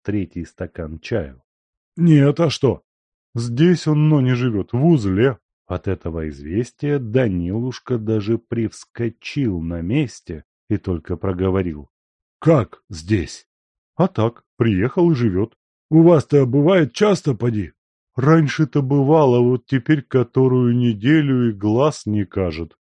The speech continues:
Не знаю уж, что с ним такое попритчилось». «Я так полагаю, что болезнь какая прикинулась»,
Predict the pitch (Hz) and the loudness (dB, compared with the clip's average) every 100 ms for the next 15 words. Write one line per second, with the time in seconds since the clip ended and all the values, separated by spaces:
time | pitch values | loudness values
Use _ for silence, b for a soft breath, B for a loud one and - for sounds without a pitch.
0 | - 165 160 127 123 165 143 113 113 - | 2 4 6 4 2 4 2 0 -2 -8
1 | - - 131 165 - 147 151 139 147 127 | -12 -2 2 2 -2 -2 -2 0 -2 0
2 | 127 131 123 - 127 110 117 127 - 120 | 2 2 2 0 -4 -2 -6 -6 -4 -2
3 | 117 117 - _ _ _ _ _ - 110 | -2 -4 -10 _ _ _ _ _ -4 2
4 | 180 185 165 - 156 156 139 170 156 - | 4 4 0 2 2 4 2 2 0 0
5 | 151 127 127 170 180 120 - 107 - 104 | 0 2 4 6 6 2 -4 -10 -6 -6
6 | 90 110 101 101 85 76 71 - _ | -4 -6 -4 -6 -6 -10 -16 -20 _